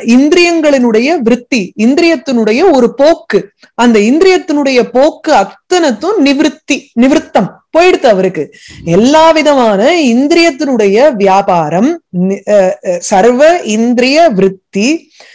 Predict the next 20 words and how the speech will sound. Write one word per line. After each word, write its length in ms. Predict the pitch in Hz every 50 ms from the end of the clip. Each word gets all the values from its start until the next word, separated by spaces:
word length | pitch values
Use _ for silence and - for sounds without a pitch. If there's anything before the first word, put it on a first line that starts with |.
| - _ _ - -
விப்ரமஹா, 840 | 220 269 247 233 262 302 285 240 202 170 143 165 190 226 285 359 - 453 - -
அதனுடைய 600 | - 208 220 233 311 285 285 285 269 277 285 349
ஒரு 420 | 339 285 254 240 233 214 202 208 - - - - - _
வியாபாரம் 560 | - 175 190 196 208 247 - 320 320 320 285 269
மாத்திரம் 340 | 254 247 247 294 311 302
இல்ல, 300 | 262 214 208 185 - - -
இங்கும் 380 | - 233 254 294 330 339 359 320
அங்கும் 380 | 294 269 269 285 320 339 330
அலைபாய்வது 1040 | 269 - - 180 185 208 226 277 320 349 349 339 330 311 302 285 269 262 240 214 220 208
இருக்கே, 520 | 180 180 - - 180 196 247 285 269 - - _ _
அதை 260 | _ - 208 214 269
சொல்றாரு 360 | 277 277 285 285 269 277 269 233
இங்க. 260 | 196 175 160 165 - _ _ _ _ _ _ _ _ _ _ _ _ _ _ _ _ _ _ _ -
இங்கும் 420 | - 185 208 226 254 254 302 294
அங்கும் 300 | 285 269 269 269 339 349
அலைபாய்வதுங்கிறது 1000 | 254 208 208 240 294 247 269 262 262 254 254 247 262 277 262 247 233 214 214 240
தான் 160 | 240 294 359
அந்த 140 | 339 285 247
விப்ரமஹா. 520 | 208 196 190 175 202 226 208 190 165 165 165 _ _ _ - - - _ _ _ _
So, 220 | - - 285 269